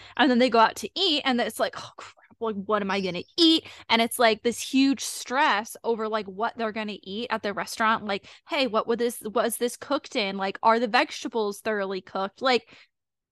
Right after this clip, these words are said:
that's being stressed about being stressed. <laughs>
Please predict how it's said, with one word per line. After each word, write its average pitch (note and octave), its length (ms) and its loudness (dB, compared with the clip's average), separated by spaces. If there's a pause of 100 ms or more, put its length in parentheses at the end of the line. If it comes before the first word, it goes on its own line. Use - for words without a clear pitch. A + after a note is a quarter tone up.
(340)
that's C#4 440 8
being B3 380 2
stressed G#3 580 -2
about F#3+ 300 -2
being F3+ 300 -10
stressed. - 580 -8
<laughs> - 60 -20